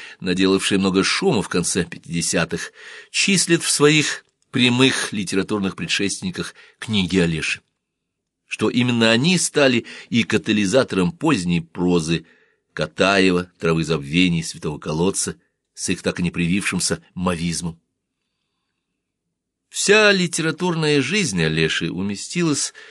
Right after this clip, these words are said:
в том промежутке отечественной истории, когда о свободном писательстве не могло быть и речи. Тем не менее, осторожный и испуганный писатель Олеша всю жизнь делал именно то,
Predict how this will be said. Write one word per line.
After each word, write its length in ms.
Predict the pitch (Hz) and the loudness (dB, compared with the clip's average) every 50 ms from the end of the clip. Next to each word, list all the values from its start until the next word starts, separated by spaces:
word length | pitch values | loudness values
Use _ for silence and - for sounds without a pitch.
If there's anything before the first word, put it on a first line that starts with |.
| - - - _ | -20 -20 -20 _
в 100 | - - - | -18 -12 0
том 260 | - 196 202 196 180 | 6 6 6 6 6
промежутке 640 | 180 190 190 180 180 160 170 190 165 - - 170 165 | 0 0 2 2 2 2 2 -2 -4 -4 -2 0 0
отечественной 680 | 160 151 - 160 143 - - - - - 123 117 110 107 | 0 2 0 -2 0 0 0 -2 -2 -2 -2 0 0 0
истории, 580 | 95 - - - 180 190 160 120 95 85 - _ _ _ _ _ _ | 0 -4 -4 -2 0 0 2 2 0 -2 -2 _ _ _ _ _ _
когда 400 | - 92 90 90 95 92 92 87 - - - - - - | -10 -8 -2 2 2 2 2 2 -4 -18 -20 -18 -8 0
о 160 | - 101 98 | 2 2 2
свободном 720 | - - 113 110 107 113 123 165 185 160 156 165 165 160 139 | 2 4 6 6 6 6 6 2 2 4 4 4 4 2 2
писательстве 800 | - 156 139 - - 117 101 90 - 90 82 - - - 87 80 | 0 -4 -4 -2 0 0 0 0 0 -4 -4 -4 -4 -4 -4 -4
не 140 | 87 90 | -2 0
могло 220 | 87 85 80 87 95 | -2 0 -2 -2 -4
быть 180 | 95 87 - | -4 -4 -4
и 40 | 92 | -6
речи. 340 | 82 82 82 - - - _ _ _ _ _ _ _ _ _ _ _ _ _ _ - - - - _ | -6 -6 -6 -8 -8 -10 _ _ _ _ _ _ _ _ _ _ _ _ _ _ -18 -18 -18 -16 _
Тем 300 | - - 117 123 135 123 | -10 -4 0 0 0 2
не 100 | 92 85 | 2 2
менее, 340 | 90 127 151 135 104 85 | 2 2 2 2 0 -2
осторожный 800 | 85 - - - - 80 80 104 156 170 151 - 95 87 82 80 | -2 -4 -6 -2 -2 0 2 2 2 2 2 0 0 -2 -2 -2
и 60 | 82 | -2
испуганный 800 | 80 - - - _ _ - - 120 143 147 123 107 90 82 80 80 | -2 -4 -6 -6 _ _ -14 -8 -6 -4 -4 -2 -2 -2 -2 -4 -6
писатель 520 | - - - - 107 120 - 104 92 82 | -8 -12 -6 -2 -2 -2 -2 -4 -6 -4
Олеша 360 | 78 82 113 127 - - - - - - - | -2 2 2 2 2 0 -6 -8 -14 -20 -14
всю 280 | - - - - 87 170 | -10 -8 -6 -4 -4 -4
жизнь 360 | 123 127 143 139 117 107 98 | 0 0 0 0 0 -4 -2
делал 300 | 90 101 95 92 90 87 | 2 2 4 4 4 2
именно 240 | 85 82 78 80 82 | 2 0 -2 -4 -6
то, 380 | - _ - 165 175 151 - | -6 _ 0 2 2 2 2